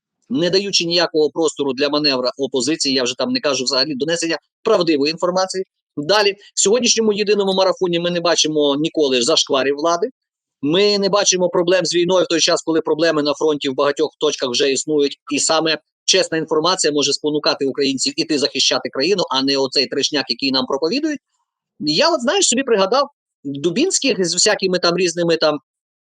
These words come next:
е, елементами російських пропагандонів. І слідуючим кроком були санкції, санкційна політика Сполучених Штатів.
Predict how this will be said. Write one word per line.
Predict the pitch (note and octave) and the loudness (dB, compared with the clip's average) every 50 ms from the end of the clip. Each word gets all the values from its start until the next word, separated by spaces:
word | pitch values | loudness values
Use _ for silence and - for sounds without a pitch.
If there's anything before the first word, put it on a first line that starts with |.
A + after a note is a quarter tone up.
| - - A#2+ | -16 -8 -2
е, | B2 C3 C#3 C#3 C#3+ C#3+ C#3 C#3 C#3 C#3 C3+ C3+ C3+ C3+ C3+ C3+ C3+ C3+ C3+ C3 C3 C3 C3 C3 C3 C3 C3 B2+ B2+ B2+ B2 A#2+ - - - | 0 2 4 4 4 4 4 2 2 2 2 2 2 2 2 0 0 2 0 0 0 0 0 0 0 0 0 0 0 0 -2 -4 -8 -4 0
елементами | E3+ F3 F#3+ G3 G#3 G3 F#3 F3+ E3 D#3+ D#3+ D#3 D#3 | 2 4 4 4 2 2 0 0 0 0 2 2 2
російських | D#3 D3+ - F3 E3+ - - D3 - | 2 0 0 0 -2 -2 -6 -6 -4
пропагандонів. | - D#3 - - C#3+ D3+ D#3 D3+ D#3+ D#3 D3+ D3 - - - - - - _ _ _ - _ | -4 0 0 0 0 0 0 0 0 0 0 -4 -4 -6 -10 -10 -10 -14 _ _ _ -12 _
І | E3 E3 F3+ F#3 F3 | -2 0 2 2 0
слідуючим | - - C#4 D#4 E4+ - - C4 | 0 -2 -2 0 2 2 2 2
кроком | A#3+ D4 F4+ - F#4+ D#4 B3 | 0 -2 0 0 0 0 0
були | A3+ B3+ C#4+ D4 | 0 -2 0 0
санкції, | - - F4+ F4+ C#4+ - - B2+ G#2+ G#2 | 0 0 0 -2 -2 -2 -2 -2 -2 0
санкційна | - - D3+ D3 - A#3 C4+ C#4+ B3+ | 0 -2 -2 0 0 0 0 0 0
політика | - A#3+ A#3 B3+ B3+ D#4 - C4 | 0 -2 -2 -2 -4 -4 -4 -4
Сполучених | B3+ - A#3+ A#3 A3 G#3+ - - A3+ B3 C4+ | -2 -2 -2 0 0 0 0 0 -2 0 -2
Штатів. | - - E4 - D3 - A2 G2 | 0 0 0 -2 -2 -4 -6 -8